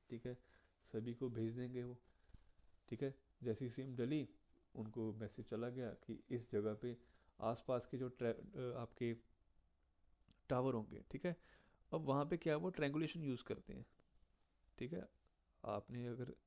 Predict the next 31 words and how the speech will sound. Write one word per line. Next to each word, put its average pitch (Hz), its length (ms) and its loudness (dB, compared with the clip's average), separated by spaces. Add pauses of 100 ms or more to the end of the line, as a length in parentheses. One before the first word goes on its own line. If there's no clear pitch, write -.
(160)
concept 113 440 -4
of 120 160 -4
जीपीएस 113 420 -2
पढ़ा 113 280 0
है, 104 120 -6 (1080)
हमारी 101 260 -2
जीपीएस 107 360 0
की 113 200 0
अगर 110 140 0
video 110 280 2
देखी - 280 -4
है, 135 60 -2
उसमें 160 240 -6
मैंने 151 200 -2
बताया 113 460 -6
था। - 180 -14 (580)
तो - 200 -10
आसपास 165 580 4
के - 120 -10
कोई 170 180 0
तीन 165 360 0
tower, 156 340 2 (520)
ठीक 143 140 -4
है, 170 60 -4
अगर 147 240 -2
वो 160 140 -2
person 151 340 -2
यहाँ 139 220 0
पे 165 120 0
खड़ा 104 220 -2
है, 110 60 -12